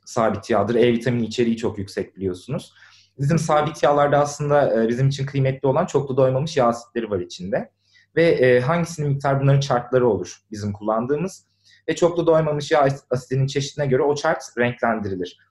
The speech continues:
Speaker 1: E, bazı yağlar ağırdır. Ciltten emilimi çok geç olur. İçindeki bazı, e, doymamış yağ asidinin miktarının fazlalığından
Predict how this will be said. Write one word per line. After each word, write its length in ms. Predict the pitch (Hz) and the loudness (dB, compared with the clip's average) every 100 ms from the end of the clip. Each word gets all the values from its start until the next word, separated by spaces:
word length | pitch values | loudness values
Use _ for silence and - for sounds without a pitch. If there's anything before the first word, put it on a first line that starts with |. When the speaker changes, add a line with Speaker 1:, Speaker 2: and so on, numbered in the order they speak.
| _ _ _ - | _ _ _ -2
Speaker 1:
E, 300 | 120 117 110 | 2 2 2
bazı 300 | 131 160 156 | 2 2 2
yağlar 220 | 165 165 | 2 4
ağırdır. 500 | 160 123 131 123 104 | 4 4 2 2 -2
Ciltten 300 | 98 113 - | -4 -6 -4
emilimi 320 | 127 127 120 123 | -2 -2 -4 -2
çok 220 | 139 139 | -4 -4
geç 200 | 151 131 | -6 -4
olur. 260 | 107 165 - _ _ _ | -4 -4 -10 _ _ _
İçindeki 500 | - - 151 143 160 | -16 -6 -4 -2 0
bazı, 340 | 131 135 131 131 123 - | 2 2 2 4 2 2
e, 360 | 101 101 98 101 | 0 2 2 2
doymamış 420 | 127 127 123 - | 2 0 -4 0
yağ 80 | 117 | 0
asidinin 380 | 117 - 117 | -2 -8 -8
miktarının 400 | 113 - 117 135 | -8 -6 -4 -4
fazlalığından 680 | 139 110 107 104 104 104 104 | -2 -2 0 -2 -2 -2 -4